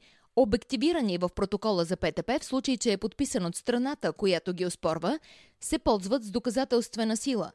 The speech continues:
Следователно, ако не сте съгласни с констатациите в протокола, не го подписвайте. При завеждане на застрахователната претенция. Законодателят е предвидил петнайсетдневен срок, в който застрахователят трябва да се произнесе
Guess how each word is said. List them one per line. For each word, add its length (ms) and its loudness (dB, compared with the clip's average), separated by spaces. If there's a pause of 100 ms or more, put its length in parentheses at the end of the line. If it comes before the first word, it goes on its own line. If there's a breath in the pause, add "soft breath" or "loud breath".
(380 soft breath)
Следователно, 880 0
ако 240 -2
не 100 2
сте 240 0
съгласни 500 0
с 80 -8
констатациите 760 -2
в 40 -2
протокола, 640 2
не 180 2
го 180 2
подписвайте. 800 -4 (460)
При 180 6
завеждане 500 2
на 140 -2
застрахователната 920 -2
претенция. 640 -2 (360)
Законодателят 1040 0
е 100 2
предвидил 500 0
петнайсетдневен 880 -2
срок, 280 0
в 180 0
който 260 2
застрахователят 800 0
трябва 360 0
да 120 0
се 120 -2
произнесе 640 0